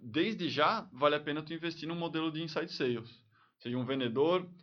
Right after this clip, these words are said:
apresentando a, o teu produto, o teu software pros clientes, tirando feedbacks e garantindo que as vendas estão acontecendo. Então, tu podes planejar qual é o modelo certo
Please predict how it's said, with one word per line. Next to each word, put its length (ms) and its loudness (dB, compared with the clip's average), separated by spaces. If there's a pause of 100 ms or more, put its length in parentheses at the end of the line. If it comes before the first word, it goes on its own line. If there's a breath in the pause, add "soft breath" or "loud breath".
(140)
apresentando 1000 0
a, 140 0 (140)
o 40 -6
teu 140 -4
produto, 440 -4
o 40 -16
teu 140 -4
software 480 0
pros 200 -16
clientes, 640 -6 (280 soft breath)
tirando 400 0
feedbacks 720 0
e 60 -6
garantindo 400 0
que 60 -2
as 120 0
vendas 260 -2
estão 200 -4
acontecendo. 680 -6 (480 soft breath)
Então, 260 -6 (560)
tu 120 -12
podes 280 4
planejar 680 4
qual 180 8
é 20 8
o 60 4
modelo 260 2
certo 480 4